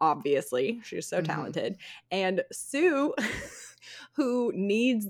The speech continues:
Speaker 1: the Glee Club to win nationals so she can get the Cheerios back, convoluted plot line,
Speaker 2: Yep.
Speaker 1: um, is convinced that the New Directions also need a cross-dressing lead vocalist. And of
Speaker 2: Oh.
Speaker 1: course, immediately targets Kurt for this.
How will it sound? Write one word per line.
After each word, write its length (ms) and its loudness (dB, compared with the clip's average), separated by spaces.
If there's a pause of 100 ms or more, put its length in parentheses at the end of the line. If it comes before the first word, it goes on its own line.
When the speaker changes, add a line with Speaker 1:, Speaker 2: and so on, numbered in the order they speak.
Speaker 1:
the 520 4
Glee 140 4
Club 220 0
to 80 4
win 220 0
nationals 540 -2
so 120 -2
she 180 -8
can 180 -4
get 160 -2
the 60 -4
Cheerios 560 2
back, 460 -2
convoluted 600 0
plot 280 2
line, 280 -2 (440)
Speaker 2:
Yep. 180 2
Speaker 1:
um, 300 0 (160)
is 160 10
convinced 680 4
that 200 2
the 100 2
New 200 4
Directions 540 2 (100)
also 440 4
need 560 -2
a 140 4
cross-dressing 1200 -2 (320)
lead 440 -4
vocalist. 640 -2
And 140 0
of 100 0
Speaker 2:
Oh. 120 -6
Speaker 1:
course, 460 2 (100)
immediately 600 4
targets 460 0
Kurt 340 -2
for 120 -4
this. 480 2